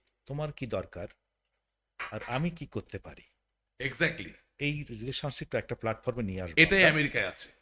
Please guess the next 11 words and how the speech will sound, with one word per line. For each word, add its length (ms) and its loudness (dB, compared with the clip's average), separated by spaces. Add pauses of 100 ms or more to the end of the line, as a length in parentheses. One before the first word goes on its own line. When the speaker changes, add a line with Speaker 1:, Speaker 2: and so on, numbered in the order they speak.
(180)
Speaker 1:
এটা 200 2
আমরা 140 4
করব। 380 -4 (680)
তবে 300 0 (500)
আমাদের 340 -4
সমস্যা 420 -6
হয়েছে 180 -6
কি, 200 -12
আমাদের 260 -6
বিশ্ববিদ্যালয়, 640 -6 (120)
আমাদের 260 -4